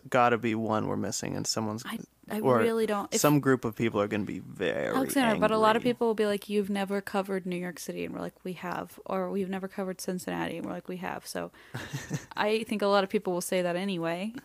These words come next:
Speaker 2: Um,
Speaker 1: You know what? You're not wrong.
Speaker 2: Yeah, I'm usually not. Um, but yeah, if you guys can think of one that we actually really seriously have not done, let us know. Otherwise, I, I'm pretty sure we have covered forty-eight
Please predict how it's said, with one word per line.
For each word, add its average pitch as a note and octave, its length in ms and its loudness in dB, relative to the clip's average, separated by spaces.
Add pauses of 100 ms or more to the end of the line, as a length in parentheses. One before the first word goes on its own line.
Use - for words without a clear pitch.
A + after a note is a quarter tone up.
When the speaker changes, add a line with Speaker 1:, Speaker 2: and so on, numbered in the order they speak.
Speaker 2:
Um, F3+ 480 -2 (440)
Speaker 1:
You C#3 140 2
know C3 100 4
what? D#3+ 260 0
You're C3 140 0
not C3 200 4
wrong. A#2+ 460 4 (840)
Speaker 2:
Yeah, A#3+ 340 4 (140)
I'm B3 100 0
usually G3+ 280 0
not. F3 480 0 (220)
Um, G3+ 320 2
but G#3 160 4
yeah, G3+ 140 6
if F#3+ 120 0
you G#3+ 80 2
guys G#3+ 280 4
can G3+ 180 -2
think F#3+ 160 -2
of F#3+ 100 -6
one F#3 140 0
that D#3+ 120 2
we E3 120 0
actually E3+ 400 0
really E3 240 -4
seriously E3 400 -2
have F#3+ 120 -4
not D#3+ 220 -4
done, - 220 -2
let D#3 180 -4
us - 140 -6
know. F3+ 240 0
Otherwise, D#3 600 0 (640)
I, F#3 140 2 (140)
I'm F#3+ 160 2
pretty - 320 -4
sure D#3+ 200 -2
we D#3 120 -6
have F3 160 -6
covered - 360 -2
forty-eight - 800 -4